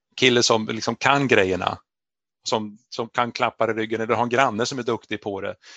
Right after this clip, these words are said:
Men ska du själv prova på, så prova på i liten skala. Och s-, och,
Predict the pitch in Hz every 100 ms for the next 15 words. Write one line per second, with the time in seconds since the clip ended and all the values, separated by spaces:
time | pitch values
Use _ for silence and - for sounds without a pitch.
0 | - 131 127 135 131 175 170 147 - 131
1 | 117 - 113 - 127 - 156 160 170 156
2 | 151 143 - 139 - 104 98 92 101 _
3 | _ _ _ _ _ _ _ _ - 131
4 | - 127 123 131 127